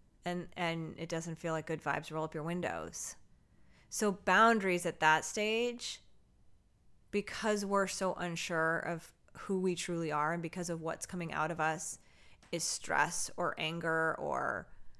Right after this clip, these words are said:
impatience, boundaries at that stage do look like kind of blanket statements. They do look maybe even a little bit harsh.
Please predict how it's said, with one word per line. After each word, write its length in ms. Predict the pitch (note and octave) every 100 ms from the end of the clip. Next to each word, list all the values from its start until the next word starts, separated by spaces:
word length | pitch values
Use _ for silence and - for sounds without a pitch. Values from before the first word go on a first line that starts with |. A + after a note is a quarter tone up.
| - - -
impatience, 1040 | G3+ F#3 D#3 F3 E3+ - F3 E3+ - - - - - - - - - - - - - - - - - _ _ - - - _ - -
boundaries 480 | - F3+ G3 G3+ F#3+
at 100 | F3+
that 220 | - D#3+
stage 600 | - F#3 F3 F3 E3+ - - - - - - - - - - - - _ - G3 -
do 220 | G#3+ B3+
look 280 | G#3 F3+ F3+
like 380 | F3 D#3 D3 -
kind 260 | - A#3 G#3
of 120 | F#3
blanket 360 | F3+ F3 F3 -
statements. 680 | - E3 - - - - - -
They 180 | F#3+ F#3+
do 280 | F3+ G#3 B3
look 440 | F#3+ F3 - - - - - - -
maybe 360 | F#3 F3+ F3+ F3+ C3+
even 240 | E3 E3 D#3+
a 80 | D#3
little 240 | D#3+ D#3+
bit 160 | D#3 -
harsh. 580 | - - E3 - -